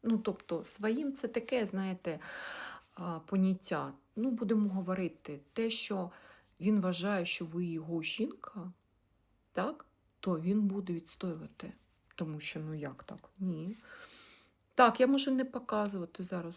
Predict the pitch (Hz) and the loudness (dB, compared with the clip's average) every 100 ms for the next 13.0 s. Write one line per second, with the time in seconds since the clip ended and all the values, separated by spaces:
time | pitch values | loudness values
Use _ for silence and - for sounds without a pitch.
0 | - 240 202 185 185 185 180 170 160 165 | -2 0 2 0 -2 -4 -4 -6 -10 -10
1 | - 160 156 - - 165 208 226 - 185 | -8 -8 -10 -12 -10 -8 -6 -8 -8 -10
2 | 147 147 - - - - - - 160 - | -12 -10 -14 -14 -12 -12 -14 -12 -14 -14
3 | _ - 190 196 196 175 151 190 185 208 | _ -4 0 2 2 0 -2 -6 -4 -4
4 | - 196 185 190 - 185 165 - - _ | -4 -4 -4 -6 -10 -8 -8 -10 -18 _
5 | _ _ _ _ - - - - 226 214 | _ _ _ _ -20 -20 -10 0 2 2
6 | 180 - 175 - - 185 - 165 170 - | 2 0 -2 -8 -16 -18 -14 -8 -8 -6
7 | - 262 247 196 180 190 165 160 170 156 | 0 4 4 4 0 -2 -2 -2 -6 -6
8 | - 170 - 202 185 160 160 151 - 160 | -8 -8 -2 0 0 -4 -8 -8 -10 -10
9 | - 147 147 - - - - - - - | -10 -10 -10 -14 -14 -12 -12 -12 -14 -14
10 | - - - - - 185 - 196 - 190 | -14 -16 -20 -20 -8 -6 -4 -6 -2 0
11 | 175 - - - - 202 214 214 - 185 | 0 -2 -8 -6 -2 2 4 2 0 -6
12 | 170 208 190 - 208 214 302 294 214 | 0 2 2 6 8 8 6 4 2